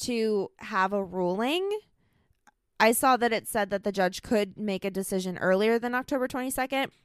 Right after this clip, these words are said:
However, I was not able to find anything recent. The la-, like, the most recent thing I was able to find on this was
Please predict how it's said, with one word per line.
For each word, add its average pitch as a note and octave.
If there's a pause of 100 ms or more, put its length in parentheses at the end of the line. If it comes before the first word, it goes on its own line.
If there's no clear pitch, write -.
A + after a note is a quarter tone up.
(100)
However, B3
I A3
was B3+
not C#4+
able B3+
to C4+
find G#3
anything G3
recent. F3
The G3+
la-, G#3
like, G#3+
the G#3+
most A3
recent G#3
thing G3
I G3
was F#3+
able F#3
to F#3
find F3
on G3
this A3+ (340)
was G#3